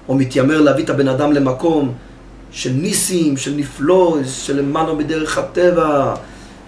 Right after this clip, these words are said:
של אפילו להיכנס למקום סקון. לא, לא, לא. הספר הסוד הגלוי בא לדבר לרוב ההמון עם, שהם לא במדרגה גבוה כזאת של אמונה וביטחון, שכבר יוכלו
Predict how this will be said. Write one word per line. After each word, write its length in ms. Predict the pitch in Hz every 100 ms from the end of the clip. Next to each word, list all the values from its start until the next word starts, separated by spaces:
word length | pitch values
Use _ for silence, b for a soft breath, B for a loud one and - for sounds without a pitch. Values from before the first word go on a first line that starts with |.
| -
של 560 | - 165 147 143 139 139
אפילו 280 | 135 175 156
להיכנס 420 | 147 165 165 170
למקום 280 | 160 165 165
סקון. 480 | - - 180 170 156
לא, 160 | 214 214
לא, 80 | 208
לא. 100 | 190 123 - - - - - - - - - - - - - - - - -
הספר 500 | 156 - 220 - 185
הסוד 280 | 180 180 185
הגלוי 520 | 151 139 175 165 160
בא 200 | 139 147
לדבר 720 | 165 151 143 156 156 151 151 147
לרוב 720 | 135 131 120 139 160 151 139
ההמון 480 | 139 127 131 143 143
עם, 400 | 139 143 139 131 127 - - - - - - -
שהם 280 | - 190 202
לא 140 | 254
במדרגה 480 | 262 233 160 160 143
גבוה 360 | 131 135 135 127
כזאת 300 | 131 127 127
של 140 | 127
אמונה 220 | 127 123 117
וביטחון, 560 | 113 120 127 117 110 - B B
שכבר 420 | - 127 139 135
יוכלו 580 | 135 131 147 175 160